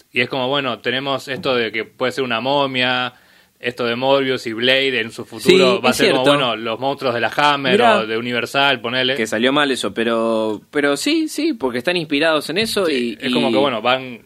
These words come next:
Speaker 1: volviendo un poco, ¿no? A, no a los inicios, pero sí a lo, digamos, material consumible fácilmente, conocido globalmente, es como que, bueno, está ahí la búsqueda, me parece.
Speaker 2: Pero justamente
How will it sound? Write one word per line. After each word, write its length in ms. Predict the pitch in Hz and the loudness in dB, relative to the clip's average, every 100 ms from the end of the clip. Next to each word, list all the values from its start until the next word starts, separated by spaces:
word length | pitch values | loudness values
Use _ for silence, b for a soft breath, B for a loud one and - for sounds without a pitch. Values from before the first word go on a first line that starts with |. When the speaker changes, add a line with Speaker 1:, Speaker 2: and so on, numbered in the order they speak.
| _ _ - | _ _ -12
Speaker 1:
volviendo 720 | 127 139 135 143 160 165 143 | 0 2 4 4 2 0 -4
un 160 | 135 | -2
poco, 300 | 151 151 139 | 0 2 2
¿no? 260 | 135 151 156 | 0 2 2
A, 600 | 131 113 104 95 101 110 _ | 0 -2 -4 -8 -12 -20 _
no 120 | 135 | 0
a 40 | 170 | 2
los 240 | 160 - | 2 -2
inicios, 460 | 135 151 151 170 170 | -4 -6 -4 -2 -2
pero 200 | 123 110 | -2 -4
sí 280 | - 123 127 | -4 -2 0
a 160 | 101 | 0
lo, 220 | 101 117 117 | -4 -12 -12
digamos, 560 | 120 110 107 101 - _ | -8 -6 -8 -14 -20 _
material 760 | 117 113 113 117 117 110 98 98 _ | -12 -8 -2 0 0 -2 -10 -16 _
consumible 600 | - 117 123 120 120 113 | -8 -8 -6 -4 -4 -4
fácilmente, 880 | 117 123 131 143 147 139 147 143 139 B - | -4 -6 0 2 2 0 0 0 -4 B -8
conocido 460 | 120 120 135 120 113 b b b | -6 -2 -2 -2 -8 b b b
globalmente, 800 | 120 120 135 143 165 160 147 147 | -2 2 4 2 2 0 0 -2
es 60 | 139 | -2
como 220 | 139 131 | -2 -4
que, 60 | 120 | 0
bueno, 200 | 139 113 | 0 0
está 160 | 127 | 0
ahí 200 | 123 131 | 0 2
la 140 | 113 104 | 0 -2
búsqueda, 360 | 117 - 104 | -4 -6 -8
me 120 | 98 101 | -6 -2
parece. 380 | 110 110 117 - 110 | -2 -4 -10 -16 -2
Speaker 2:
Pero 160 | 131 | 0
justamente 760 | 131 208 185 202 202 196 190 | 2 0 2 0 2 2 2